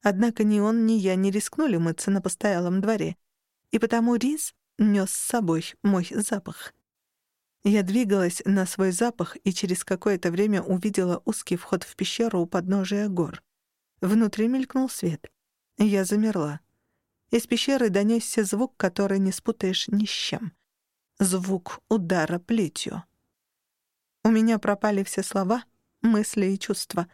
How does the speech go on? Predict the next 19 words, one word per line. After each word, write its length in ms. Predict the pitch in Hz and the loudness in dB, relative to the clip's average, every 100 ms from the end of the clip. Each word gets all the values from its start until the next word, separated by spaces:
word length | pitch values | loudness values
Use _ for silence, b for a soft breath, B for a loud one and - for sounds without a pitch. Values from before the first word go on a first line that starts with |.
| b _ _ _ | b _ _ _
Потом 260 | 240 254 254 | 2 4 4
я 120 | 240 | 2
снова 300 | - 262 240 | 2 0 2
услышала 480 | 233 - 240 - 220 | 0 0 0 2 0
свист 400 | - 220 - - | 0 -2 -2 -2
плети, 400 | 269 277 - 175 b b b - | 0 0 -2 -6 b b b -4
а 100 | 196 | 0
через 320 | 202 196 190 | 2 2 2
мгновение 720 | 202 208 202 214 240 208 190 | 4 4 4 2 2 2 2
ещё 320 | 196 220 - | 0 -2 -4
один. 380 | 175 170 - 190 _ _ _ _ _ _ | -6 -6 -8 -10 _ _ _ _ _ _
Я 240 | - 220 196 | 0 2 2
повесила 560 | 185 185 185 - 180 | 0 0 -2 -2 0
лук 240 | 175 180 185 | 0 0 -2
на 100 | 175 | -4
плечо 360 | - 175 - | -2 -4 0
и 60 | 220 | -2
достала 520 | 180 175 - 190 180 | 0 -4 -2 -2 -2
вторую 560 | - - 214 156 165 | -4 -4 -2 -2 -4